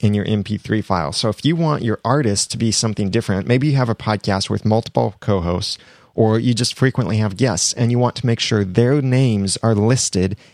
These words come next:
as the artist for that particular episode, iTunes will override that if you are inserting that artist information into the tags, because iTunes is looking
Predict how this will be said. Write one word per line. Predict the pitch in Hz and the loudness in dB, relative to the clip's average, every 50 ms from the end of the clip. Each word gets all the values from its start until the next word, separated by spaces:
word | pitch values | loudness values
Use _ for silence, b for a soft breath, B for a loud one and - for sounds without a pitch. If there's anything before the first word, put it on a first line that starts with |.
| b b b - | b b b -2
as | 117 110 95 | 0 0 0
the | 107 - - | -4 -4 -2
artist | 117 123 131 107 90 - - | -2 -2 0 0 -2 -4 -6
for | - - 113 113 110 | -2 0 0 2 2
that | 104 104 - | 0 -2 -2
particular | - - - 110 98 - 95 90 90 - | -6 -6 -6 -6 -4 -2 -2 -4 -2 -2
episode, | - 131 - - - - - 87 87 87 98 b b b b b b b b b b b b b _ _ _ _ _ _ _ - | -2 -4 -2 -2 -4 -4 -2 -4 -4 -4 -6 b b b b b b b b b b b b b _ _ _ _ _ _ _ -4
iTunes | 117 143 180 - - - 156 135 127 131 131 123 117 | -4 -4 -2 -4 -4 -2 -2 0 0 0 -2 -4 -4
will | 117 123 131 - | -2 -4 -2 -2
override | - - 123 101 110 117 117 117 117 123 151 165 - | 0 0 0 0 0 0 0 0 0 0 0 0 0
that | 101 87 80 - | 0 0 0 0
if | - 113 104 - - | -2 -4 -2 -2 0
you | 110 107 101 | 0 2 2
are | 104 98 101 104 | 2 2 2 2
inserting | 104 - 117 127 131 - - 117 104 92 98 98 95 | 2 2 0 0 0 -2 -2 -2 0 0 0 -2 0
that | 92 95 98 98 - | 0 0 -2 0 0
artist | - 113 120 117 107 - - - | 0 0 2 0 0 -2 -2 -2
information | 98 95 - - 98 95 90 90 - - 95 - | -4 -2 -2 -2 -2 0 0 -2 -2 -2 -2 -2
into | - 107 104 101 - 113 | 0 -2 -2 0 -2 -2
the | 95 92 | -2 -2
tags, | - - - 113 131 120 85 65 - - - B B B B B B B | -4 -2 -2 0 0 0 -2 -4 -6 -8 -10 B B B B B B B
because | - 139 - 135 113 107 - - | -4 0 0 0 0 0 -2 -2
iTunes | 120 156 190 - - - 147 127 127 123 120 - - - | 0 0 0 -2 0 0 2 2 2 0 -2 -2 -2 -2
is | 113 - 123 | 0 0 2
looking | 123 123 139 - - 147 135 | 2 2 2 2 0 0 0